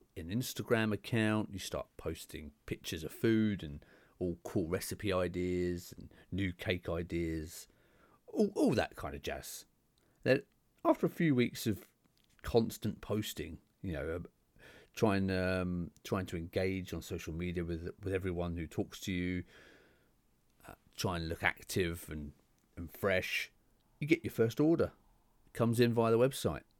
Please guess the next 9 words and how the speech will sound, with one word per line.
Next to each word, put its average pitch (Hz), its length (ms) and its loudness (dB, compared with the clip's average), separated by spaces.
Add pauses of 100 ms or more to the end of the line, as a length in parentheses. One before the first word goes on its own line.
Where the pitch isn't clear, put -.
(160)
Amazing. 85 500 0 (600)
Somebody 139 360 6
wants 98 400 4 (100)
three 120 500 0
Victoria 95 680 -2
sponges. - 840 -4 (380)
S-, - 140 -20 (160)
sponge, 78 560 -4
spongi, 80 680 0